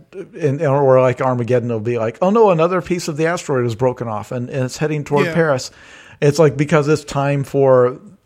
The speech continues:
Speaker 1: like, the heroes aren't doing anything right now. So it's like, "Okay, well, we need the, the bad guy to take some sort of an action." That's what they're doing.
Speaker 2: Twister is the best one though. Yeah.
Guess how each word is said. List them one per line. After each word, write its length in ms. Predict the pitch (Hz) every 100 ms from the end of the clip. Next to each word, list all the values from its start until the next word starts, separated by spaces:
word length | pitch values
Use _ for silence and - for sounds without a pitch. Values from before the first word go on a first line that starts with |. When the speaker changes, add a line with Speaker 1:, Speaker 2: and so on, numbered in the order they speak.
| _ _ -
Speaker 1:
like, 440 | 156 170 143 139
the 100 | 143
heroes 340 | 151 175 151
aren't 160 | 143 135
doing 240 | 135 160
anything 300 | 139 120 120
right 180 | 117 117
now. 380 | 120 113 113 131
So 340 | - 135 123
it's 160 | 123 123
like, 180 | 120 117
"Okay, 260 | 147 135
well, 180 | 120 120
we 160 | 123 131
need 300 | 127 127 110
the, 260 | 117 110
the 100 | 113
bad 280 | 117 120 117
guy 180 | 107 101
to 100 | 98
take 240 | - 110
some 160 | - 107
sort 220 | - 101
of 80 | 90
an 100 | 101
action." 300 | 90 - -
That's 200 | 110 107
what 140 | 104
they're 100 | -
doing. 180 | 101 98
Speaker 2:
Twister 500 | - 247 - 240 190
is 180 | 170 156
the 140 | -
best 340 | 160 160 143 -
one 280 | 151 151 160
though. 260 | 165 175
Yeah. 300 | 185 160 147